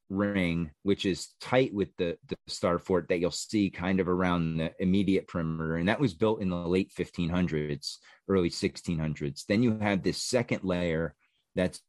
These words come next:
built here in the mid to late sixteen hundreds. And then in the eighteen hundreds, they decided to put the final layer on, which goes, extends way out. It goes,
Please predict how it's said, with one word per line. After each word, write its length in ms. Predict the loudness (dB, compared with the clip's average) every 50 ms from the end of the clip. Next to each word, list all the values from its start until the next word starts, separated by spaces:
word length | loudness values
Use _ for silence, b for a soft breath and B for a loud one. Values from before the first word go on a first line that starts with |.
| -10 -2
built 260 | 2 2 2 2 0
here 480 | -4 -4 -2 0 2 2 2 0 -2 -4 _ _ _ _ _ _ _ _ _ _ _ _
in 560 | -2 0 2 2 2 2 2 2 2 0 -2 -4 -8 -6
the 160 | 0 0 2
mid 320 | 4 4 4 4 2 2 0
to 120 | -2 0
late 280 | 2 2 2 2 0 -4
sixteen 440 | -6 -6 -6 -6 -4 -4 -2 -2
hundreds. 580 | 0 -2 -2 -2 -2 0 0 0 0 -2 -6 -8 -2
And 140 | 0 2 4
then 160 | 4 4 4 4
in 120 | 4 2
the 140 | 2 0 0 2
eighteen 380 | 2 2 2 2 -2 -4 -2 -2
hundreds, 580 | -2 -2 -2 0 0 2 2 2 0 -2 -2
they 100 | 0 0
decided 560 | 0 0 -2 -2 0 2 2 2 2 0 -2
to 80 | -4 -10
put 320 | -6 -2 0 2 2 2 0 -4 b b b b b -6
the 80 | -4 -4
final 500 | -2 0 0 2 2 2 2 2 2 2
layer 320 | 2 4 4 4 4 2
on, 340 | 2 2 2 2 0 0 2
which 260 | 0 0 -2 -2 0
goes, 380 | 2 2 4 4 2 0 -2 -4
extends 540 | -6 -6 -6 -2 0 2 2 2 0 -2 -4
way 460 | -6 -2 2 4 4 4 4 4 2
out. 360 | 2 2 0 0 0 -2 -4 -4
It 120 | -6 -4 -2
goes, 440 | 0 0 0 0 -2 -6 -12 -14